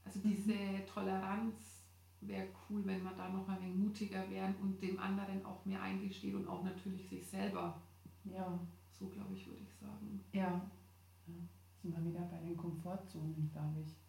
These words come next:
Speaker 1: Ja.
Speaker 2: Wenn wir jemanden treffen, der so ganz anders ist, da können wir, also kann man sich, glaub ich, gar nicht ausnehmen. Da kommt jeder so an seine Komfortzone, die Grenze, und die macht dann erst mal Angst.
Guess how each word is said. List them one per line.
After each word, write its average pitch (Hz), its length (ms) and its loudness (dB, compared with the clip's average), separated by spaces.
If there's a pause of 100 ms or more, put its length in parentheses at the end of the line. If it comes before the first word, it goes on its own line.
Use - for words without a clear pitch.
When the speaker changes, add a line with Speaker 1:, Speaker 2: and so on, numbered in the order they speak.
Speaker 1:
Ja. 190 320 4
Speaker 2:
Wenn 170 160 0
wir 165 100 2
jemanden 165 460 0
treffen, 170 420 0
der 165 140 0
so - 140 -6
ganz 156 340 2
anders 175 320 0 (180)
ist, - 180 -12 (540)
da 151 100 -2
können 165 240 0
wir, 170 200 -2 (300)
also 156 260 2 (800)
kann 165 140 -4
man 175 160 4
sich, 151 100 2
glaub 160 260 0
ich, 160 80 0
gar 165 140 -2
nicht 165 220 2 (120)
ausnehmen. 190 500 4
Da 185 80 0
kommt 175 260 0
jeder 190 260 4
so - 80 -4
an 180 180 -4
seine 175 220 0
Komfortzone, 196 1800 0
die 190 200 -4
Grenze, 190 400 0
und 214 400 0
die 196 160 -2
macht 190 240 0
dann 180 100 -2
erst 180 240 -8
mal 180 220 -2
Angst. 156 380 -2